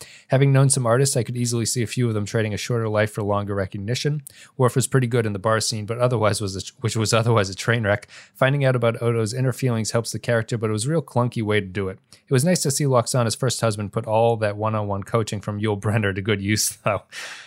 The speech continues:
Um, <laughs> Neil, uh, Kyle Barrett says, "The Muse, I find parts of the Odo-Loxana relationship kinda sweet, but apart from that, it's all pretty rubbish.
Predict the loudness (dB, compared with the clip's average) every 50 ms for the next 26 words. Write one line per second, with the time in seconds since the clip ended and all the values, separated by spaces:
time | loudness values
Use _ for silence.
0 | -18 -6 0 2 2 4 4 2 2 2 0 -2 -4 -4 -6 -12 -14 -14 -18 -20
1 | -20 _ _ 2 4 4 4 2 0 0 0 2 2 2 0 0 0 2 2 2
2 | 0 0 0 -2 -4 -4 -4 -4 -2 -2 -2 -2 0 -2 -2 0 0 0 0 0
3 | 0 0 0 0 0 -2 -4 -4 -6 -4 -4 -2 -2 -2 -2 -2 -2 -2 -2 -2
4 | -4 -4 -4 -4 -4 -4 -6 -4 -6 -6 -6 -6 -8 -6 -4 -4 -2 -2 0 -2
5 | -2 -2 -2 -4 -4 -2 -4 -4 -2 0 0 0 0 -2 -4 -4 -4 -4 -4 -2
6 | -2 -2 -2 -2 -4 -6 -6 -4 -4 -4 -4 -4 -8 -10 -12